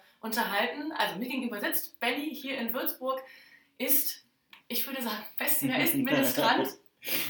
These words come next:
Speaker 1: Stell dich doch mal kurz vor.
Speaker 2: Ja, hi. Äh,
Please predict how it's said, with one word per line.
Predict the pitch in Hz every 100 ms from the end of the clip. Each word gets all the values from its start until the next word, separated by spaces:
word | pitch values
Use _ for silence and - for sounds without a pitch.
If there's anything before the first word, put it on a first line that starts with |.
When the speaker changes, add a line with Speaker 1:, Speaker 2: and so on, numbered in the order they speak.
| - -
Speaker 1:
Stell | 226 226
dich | 254
doch | 240
mal | 240
kurz | 233 -
vor. | 214 233 - 127 -
Speaker 2:
Ja, | 107 110
hi. | 135 143 - - - - _ _ -
Äh, | 117 117 113